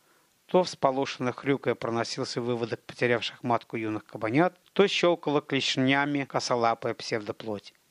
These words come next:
Одна пыталась залезть на дерево и долго сопела, неразборчиво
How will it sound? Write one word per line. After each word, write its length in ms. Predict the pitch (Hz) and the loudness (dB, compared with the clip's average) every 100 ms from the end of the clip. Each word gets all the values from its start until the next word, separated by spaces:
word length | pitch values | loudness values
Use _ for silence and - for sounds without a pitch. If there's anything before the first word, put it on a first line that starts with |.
| _ | _
Одна 400 | 127 127 185 214 | -4 2 4 2
пыталась 540 | - 135 - 143 131 | -2 -4 0 2 0
залезть 420 | 110 123 123 117 - | 0 0 2 -2 -2
на 120 | 113 | 0
дерево 380 | 123 180 175 160 | 2 4 4 2
и 60 | |
долго 320 | 117 151 151 | 2 2 2
сопела, 640 | 165 180 - 120 113 107 - _ - | 0 -2 -2 -2 0 -2 -6 _ 0
неразборчиво 920 | 135 135 123 143 - - 127 120 | 2 2 0 -2 0 0 2 2